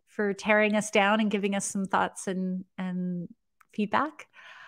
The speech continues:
Um, we do have a lot of things. I've been doing, since we launched our new app, we've been running a number of U X interviews, and I've got some really great stuff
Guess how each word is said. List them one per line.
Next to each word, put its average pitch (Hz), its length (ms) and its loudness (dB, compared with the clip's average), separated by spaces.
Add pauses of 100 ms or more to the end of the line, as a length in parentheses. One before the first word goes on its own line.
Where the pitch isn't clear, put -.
(160)
Um, 208 240 10
we 254 200 12
do 214 200 10
have 180 160 4
a 170 40 4
lot 165 180 6
of 160 80 -4
things. 156 500 -4
I've 185 200 4
been 196 160 6
doing, 185 300 4
since 220 260 0
we 220 80 6
launched 190 340 2
our 180 80 2
new 180 200 2
app, 170 280 4
we've 175 240 2
been 165 400 0
running 170 300 0
a 170 40 -2
number 165 300 0
of 160 160 0
U 165 220 2
X - 520 0
interviews, 220 760 4
and 165 100 -4
I've 170 100 -6
got - 160 -4
some 170 320 -6
really - 300 -6
great - 340 -6
stuff - 580 -2